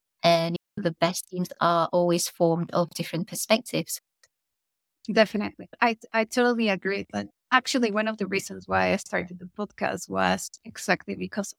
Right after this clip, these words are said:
Speaker 2: that. So that the, this podcast did not start as a fintech podcast. It was a covid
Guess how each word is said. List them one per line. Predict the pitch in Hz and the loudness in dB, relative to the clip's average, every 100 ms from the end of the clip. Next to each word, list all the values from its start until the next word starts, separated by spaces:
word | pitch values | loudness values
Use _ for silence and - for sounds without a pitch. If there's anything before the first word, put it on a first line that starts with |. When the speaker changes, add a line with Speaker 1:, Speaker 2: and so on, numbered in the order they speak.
| - | 2
Speaker 2:
that. | 190 170 | 2 2
So | - 202 | -4 -6
that | 185 202 | -4 -4
the, | 196 - | -6 2
this | 262 - | 2 4
podcast | 247 - 226 - - _ _ | 2 4 2 -2 -8 _ _
did | 208 - | -20 -4
not | 220 240 - | 4 4 4
start | - 196 180 175 | 0 2 2 0
as | 180 | -10
a | 180 - | -10 -6
fintech | 180 180 180 | -4 -6 -6
podcast. | 202 - 240 247 - | -8 0 2 2 -2
It | - | -12
was | - - | -14 -18
a | |
covid | - 208 - | -4 -4 -4